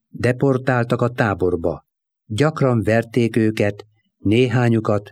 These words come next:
megölték. Amikor ezt elmondták Göringnek, következőket válaszolta: „És akkor mi van? Ez csak az új birodalomra tartozik, senki másra. Ám az egyházat, legalábbis egyelőre, nem volt ajánlatos provokálni.”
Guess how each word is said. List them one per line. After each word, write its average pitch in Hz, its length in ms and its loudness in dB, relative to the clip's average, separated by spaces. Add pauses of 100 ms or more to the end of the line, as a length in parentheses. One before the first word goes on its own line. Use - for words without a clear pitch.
megölték. 90 880 -2
Amikor 120 360 0
ezt 107 200 -2
elmondták 110 500 2
Göringnek, 101 760 0
következőket 104 680 0
válaszolta: 90 960 -2
„És 165 200 0
akkor 170 300 2
mi 127 140 4
van? 82 420 -4 (180)
Ez 147 200 0
csak 143 240 -2
az 127 140 0
új 165 280 2
birodalomra 110 680 2
tartozik, 131 720 0
senki 131 500 0
másra. 90 560 -2 (240)
Ám 131 500 0 (180)
az - 260 -4
egyházat, 113 800 0 (200)
legalábbis 92 640 0
egyelőre, 104 680 0 (600)
nem 156 320 2
volt 156 280 2
ajánlatos 123 720 0
provokálni.” 87 920 0